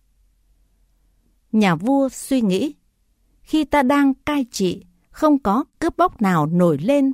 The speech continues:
phá hoại đất nước cả. Chắc đây là trò bịa đặt của hoàng hậu Sivali.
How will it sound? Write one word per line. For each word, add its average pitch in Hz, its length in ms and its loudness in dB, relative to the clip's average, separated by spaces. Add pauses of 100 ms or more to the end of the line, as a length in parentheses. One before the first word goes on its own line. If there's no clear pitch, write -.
(120)
phá 196 120 -2
hoại 247 460 -2
đất 226 200 0
nước 330 300 -2
cả. 127 300 -4 (840)
Chắc 233 220 -2
đây 294 180 2
là 190 220 0
trò 175 420 -2
bịa 185 260 0
đặt 180 260 -4 (220)
của 180 200 0
hoàng 180 260 -6
hậu 160 340 -4
Sivali. 262 680 -2